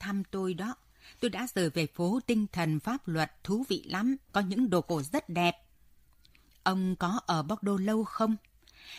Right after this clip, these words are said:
Cái đó còn tùy thuộc vào chỗ tôi có đăng được mấy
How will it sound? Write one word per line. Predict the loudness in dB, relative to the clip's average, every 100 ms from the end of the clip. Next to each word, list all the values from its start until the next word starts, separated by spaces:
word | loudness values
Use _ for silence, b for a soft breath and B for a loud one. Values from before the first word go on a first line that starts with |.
| -6
Cái | -2
đó | -2 0
còn | 0 0
tùy | 0 -2 0
thuộc | -4 -2
vào | -2 2 2
chỗ | 0 -2 -4 -2
tôi | -2 0
có | -2
đăng | -4 -2 0
được | 0 0
mấy | 0 0